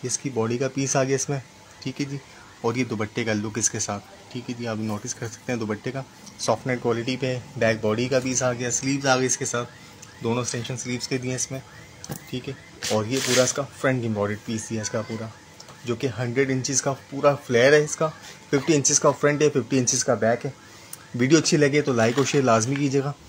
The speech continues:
और price भी आपको बता दूँ इसके नौ हज़ार आठ सौ पचास के price में, including free cash on delivery all over Pakistan। ठीक है जी,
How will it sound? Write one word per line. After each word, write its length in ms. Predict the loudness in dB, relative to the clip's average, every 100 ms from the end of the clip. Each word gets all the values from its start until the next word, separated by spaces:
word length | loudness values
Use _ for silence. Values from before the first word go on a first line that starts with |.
| -18 -6 -2
और 120 | 0 6
price 260 | 6 8
भी 60 | 4
आपको 180 | 4 4
बता 180 | 6 6
दूँ 140 | 4
इसके 200 | 0 0
नौ 200 | 2 4
हज़ार 200 | 6 8
आठ 160 | 8 6
सौ 100 | 2
पचास 280 | 2 2 2
के 100 | 2
price 340 | 4 4 4
में, 100 | -2
including 360 | -2 0 0 0
free 180 | 0 0
cash 260 | 4 4 2
on 120 | -2
delivery 340 | -2 -2 -2 0
all 180 | 2 4
over 140 | 2
Pakistan। 440 | 0 0 -2 -4 -6 -12 -20 -20 -20 -20 -4
ठीक 120 | 0
है 60 |
जी, 100 | 0